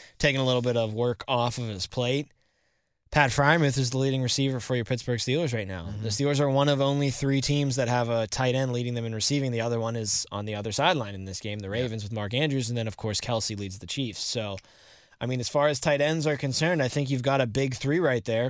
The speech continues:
Speaker 1: Kelce and Andrews are, of course, up above in a tier on their own.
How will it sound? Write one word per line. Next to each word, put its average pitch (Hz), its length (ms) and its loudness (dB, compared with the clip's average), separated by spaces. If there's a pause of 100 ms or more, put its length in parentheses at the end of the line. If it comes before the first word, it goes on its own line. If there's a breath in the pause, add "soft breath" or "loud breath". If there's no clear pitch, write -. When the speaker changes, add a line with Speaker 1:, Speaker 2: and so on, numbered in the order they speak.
(160)
Speaker 1:
Kelce 143 340 2
and 127 120 0
Andrews 127 360 0
are, 113 300 0 (160)
of 131 160 -2
course, - 420 -2
up 120 140 0
above 113 300 0
in 104 100 -6
a 101 60 -6
tier 113 240 -2
on 104 80 -4
their 95 160 -8
own. 107 380 -4